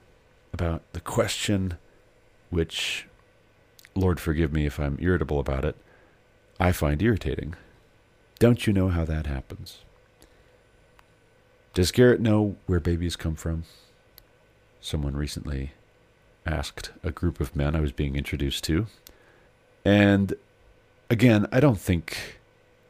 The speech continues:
anyone means something mean-spirited by it. I don't think they do.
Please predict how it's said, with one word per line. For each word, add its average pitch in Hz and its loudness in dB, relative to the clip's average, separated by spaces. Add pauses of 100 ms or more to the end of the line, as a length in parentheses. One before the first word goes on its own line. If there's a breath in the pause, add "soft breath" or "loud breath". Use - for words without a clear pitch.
(200)
anyone 78 0
means 90 0
something 73 -4 (1000 loud breath)
mean-spirited 82 0
by 73 0
it. 90 -4
I 85 -8
don't 82 -8
think - -4
they 73 2
do. 69 -4